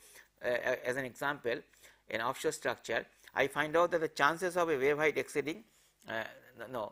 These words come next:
the chances of maximum wave height occurring once in one hundred years is equal to, say,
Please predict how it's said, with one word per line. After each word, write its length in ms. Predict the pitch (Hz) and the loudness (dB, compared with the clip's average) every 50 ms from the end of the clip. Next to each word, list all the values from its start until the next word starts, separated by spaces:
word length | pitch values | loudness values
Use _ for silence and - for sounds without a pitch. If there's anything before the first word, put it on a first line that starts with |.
| - | -6
the 140 | - 123 117 | -4 -4 -4
chances 480 | 113 - 143 135 147 156 - 175 156 - | -2 0 0 0 0 0 -2 -6 -4 -2
of 120 | 156 156 - - _ _ _ _ _ _ _ _ _ _ _ _ _ - - _ _ _ _ | -4 -4 -4 -4 _ _ _ _ _ _ _ _ _ _ _ _ _ -20 -20 _ _ _ _
maximum 460 | 120 131 143 - - - 165 165 156 | 2 2 2 2 2 -6 -6 -4 -2
wave 140 | 151 147 147 | 0 2 2
height 140 | 156 151 - - | 2 2 2 0
occurring 460 | 127 - - 139 147 143 131 120 113 | -2 0 2 0 0 0 -4 -6 0
once 340 | 123 143 170 185 170 - 160 | 0 0 0 0 -6 -10 -10
in 140 | 147 135 | -10 -6
one 180 | 123 123 131 139 | -4 -4 -4 -4
hundred 300 | 127 139 139 139 135 123 | -4 -10 -6 -6 -6 -4
years 280 | 120 127 131 127 - 156 | 0 0 0 0 -2 -4
is 160 | 160 135 127 | -8 -6 -6
equal 220 | 123 - 131 127 | -6 -2 -2 -2
to, 100 | 123 135 | -2 -2
say, 180 | 123 160 196 | -4 -4 -6